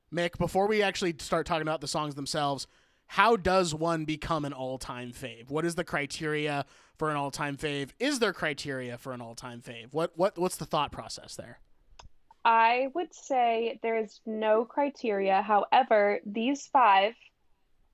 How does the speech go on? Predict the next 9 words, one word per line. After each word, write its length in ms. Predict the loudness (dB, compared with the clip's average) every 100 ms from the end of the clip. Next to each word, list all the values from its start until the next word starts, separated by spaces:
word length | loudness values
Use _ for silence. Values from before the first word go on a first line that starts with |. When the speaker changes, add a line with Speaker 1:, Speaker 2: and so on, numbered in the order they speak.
| _ 2
Speaker 2:
are 160 | 4
kind 380 | 2 0 0 2
of 180 | 2 0 -6 _ _ _ _ _ _ _ -18
classics. 920 | -2 2 4 2 0 -2 -2 -8 -16 -6
They've 280 | 0 0
held 280 | 0 2 4
up 140 | 4 2
over 240 | 0 0
time. 600 | -2 -4 -2 -4 -6 -8